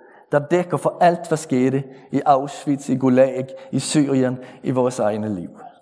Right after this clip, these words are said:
Så forsoningen, for mig er det det helt ubegribeligt store under. <laughs> Hvis der er noget, jeg kan tvivle på, så er det nok det. Øhm,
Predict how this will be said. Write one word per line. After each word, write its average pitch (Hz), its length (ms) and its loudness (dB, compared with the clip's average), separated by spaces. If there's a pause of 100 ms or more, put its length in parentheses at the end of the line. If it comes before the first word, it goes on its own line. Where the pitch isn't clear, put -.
(1500)
Så 135 120 -4
forsoningen, 170 760 0
for 160 100 -4
mig 190 200 4
er 180 40 0
det 175 140 2
det 160 120 0
helt 165 300 0 (200)
ubegribeligt 175 720 0
store 170 380 0
under. 120 280 -2 (440)
<laughs> - 400 -20
Hvis 143 140 0
der 175 80 4
er 160 40 4
noget, 196 200 4
jeg 190 80 2
kan 156 100 0
tvivle 190 340 2
på, 135 140 -2
så 160 100 2
er 156 40 4
det 151 100 0
nok 139 260 -2
det. 147 320 0 (600)
Øhm, 95 460 -6